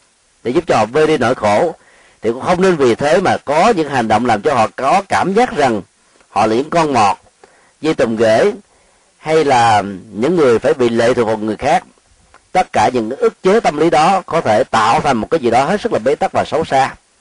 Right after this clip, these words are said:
Tiếp nhận một tặng phẩm từ một người có tấm lòng, nhưng người ta không thể nào tỏ ra được lòng biết ơn, mà có thể trở thành một sự hận thù. Cho nên, trong mọi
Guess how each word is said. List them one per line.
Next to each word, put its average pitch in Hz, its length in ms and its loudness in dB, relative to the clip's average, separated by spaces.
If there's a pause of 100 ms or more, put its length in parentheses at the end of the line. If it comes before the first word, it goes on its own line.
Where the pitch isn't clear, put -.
(680)
Tiếp - 160 0
nhận 135 180 -2
một - 160 -2
tặng 135 240 0
phẩm 127 420 -2 (140)
từ 160 140 4
một 135 180 -2
người 135 460 2 (220)
có 170 120 -2
tấm 220 160 -2
lòng, 127 300 0 (420)
nhưng 131 100 -4
người 135 80 2
ta 151 140 0
không 196 300 -4
thể 160 120 -2
nào 113 380 0 (300)
tỏ - 180 2
ra 170 80 0
được 135 160 -2
lòng 104 400 -2
biết 202 160 2
ơn, 170 220 2 (720)
mà 110 120 -6
có 156 100 0
thể 123 260 2 (440)
trở 139 180 0
thành 151 160 -2
một 107 180 -4
sự 117 180 0
hận 113 200 -6
thù. 113 240 -2 (1000)
Cho 151 120 0
nên, 139 480 0 (380)
trong 151 200 -4
mọi 120 380 2